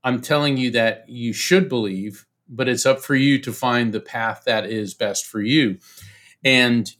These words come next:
you know, to me, uh, the First Amendment of the United States Constitution states very clearly, "Congress shall make no laws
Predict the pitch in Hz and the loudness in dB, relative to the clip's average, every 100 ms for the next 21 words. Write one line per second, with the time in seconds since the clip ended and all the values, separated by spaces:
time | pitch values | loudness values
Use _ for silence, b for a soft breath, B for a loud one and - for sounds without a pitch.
0 | 120 - 147 120 117 139 139 185 185 147 | -20 -4 0 0 0 0 2 4 2 0
1 | 139 _ _ 120 117 117 - 196 190 165 | -6 _ _ -4 -2 -2 2 2 2 0
2 | 151 143 107 76 _ 123 120 127 135 131 | 2 2 0 -4 _ -8 -4 -2 -2 0
3 | 139 113 - 127 117 - 151 156 - 87 | -2 -2 -4 -2 -2 -2 0 0 -4 -10
4 | - _ _ _ - - 160 139 - 139 | -14 _ _ _ -4 0 2 2 0 2
5 | 147 160 - 180 139 95 - 151 170 175 | 2 0 0 2 2 -4 -4 0 2 2
6 | 190 190 - 143 - 131 127 127 123 127 | 0 0 -8 -10 -4 0 2 0 -2 -2
7 | 131 151 143 127 113 107 101 104 - | 2 2 4 4 4 2 -2 -8 -12